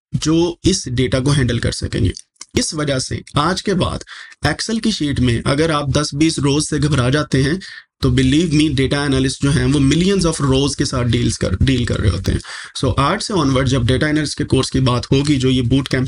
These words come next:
है हमारा, जिसका link मैंने description में दिया, आप register करवा सकते हैं, तो आप please डरिएगा मत जब data बहुत ज्यादा आता है। क्यों? क्योंकि अभी तो कुछ भी नहीं है भाई दो हज़ार पच्चीस में, और उसके बाद और भी डेटा आना है, zettabytes में आना है,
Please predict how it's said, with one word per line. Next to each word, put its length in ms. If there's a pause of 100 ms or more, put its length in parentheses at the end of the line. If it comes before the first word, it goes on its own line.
है 100
हमारा, 400 (580)
जिसका 220
link 200
मैंने 180
description 420
में 120
दिया, 140
आप 100
register 300
करवा 220
सकते 260
हैं, 80 (360)
तो 80
आप 400 (120)
please 460
डरिएगा 520
मत 240
जब 200
data 240
बहुत 300
ज्यादा 240
आता 160
है। 120
क्यों? 260
क्योंकि 220
अभी 160
तो 100
कुछ 220
भी 80
नहीं 160
है 80
भाई 240
दो 180
हज़ार 220
पच्चीस 360
में, 80
और 100
उसके 220
बाद 260 (100)
और 200
भी 100
डेटा 240
आना 160
है, 60
zettabytes 560
में 80
आना 120
है, 60